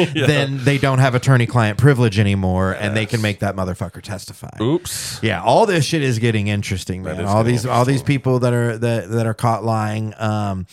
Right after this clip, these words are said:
Speaker 2: the one, the one thing I did wanna dip very briefly into is the, um, did you see that the, the grand jury foreman's p-, little press tour that she's on?
Speaker 1: Oh, I,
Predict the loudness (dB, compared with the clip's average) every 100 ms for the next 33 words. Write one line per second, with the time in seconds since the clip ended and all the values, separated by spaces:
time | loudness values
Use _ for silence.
0 | -16 -20 -20 -20 -4 2 2 2 -4 -4
1 | 0 0 0 0 2 4 4 4 4 0
2 | 0 0 2 4 2 0 0 0 -2 0
3 | 2 0 0 0 2 2 -2 0 0 0
4 | -2 -2 0 0 -2 0 0 0 0 0
5 | 0 0 -4 -2 0 0 0 -2 -4 -4
6 | -2 0 2 4 4 2 2 4 2 2
7 | 2 2 2 2 0 -2 -4 -6 -2 0
8 | 0 0 0 -2 -2 0 2 4 2 -2
9 | -2 0 0 -4 -4 0 2 0 -2 -4
10 | -6 -4 -2 0 -2 -4 -12 _ -2 0
11 | 0 0 -2 -2 -4